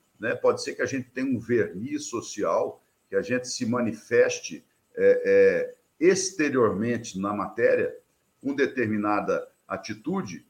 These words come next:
mas que não é o que vai no nosso íntimo, né? É aquilo que Jesus falou, né? São os túmulos caiados de branco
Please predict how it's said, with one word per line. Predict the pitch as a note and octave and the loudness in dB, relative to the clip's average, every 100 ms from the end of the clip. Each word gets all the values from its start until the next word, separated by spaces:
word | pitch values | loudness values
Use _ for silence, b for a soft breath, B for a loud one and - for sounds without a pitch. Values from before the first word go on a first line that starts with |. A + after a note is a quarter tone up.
| _ - | _ -8
mas | B2+ D3 - | -2 -2 -2
que | - | -6
não | F3+ C#3 | 0 2
é | D3+ | 2
o | |
que | D3+ A#2+ | 0 -8
vai | E2+ A#2+ C3 - B2+ | 0 2 2 0 -4
no | C3+ | -2
nosso | A2+ A#2+ A#2+ - A2 | 0 0 0 -2 0
íntimo, | B2 B2 E2 D#2 | 0 0 -8 -10
né? | E2+ G#2+ G2+ | -6 -4 -4
É | |
aquilo | - - A#2 | -4 -6 -12
que | A2 | -8
Jesus | G#2+ G#2+ A#2 - | -6 -6 -6 -4
falou, | A2+ G2 G#2 F#2+ | 0 2 2 0
né? | F2+ | -4
São | - G#2 | -6 -10
os | - | -10
túmulos | - C#3+ C3+ F#2 - _ _ _ | -12 -6 -6 -6 -10 _ _ _
caiados | - A2 A2+ A2 - | -2 0 2 0 -2
de | G2 | -4
branco | G2 G#2+ G2+ | -2 -4 -6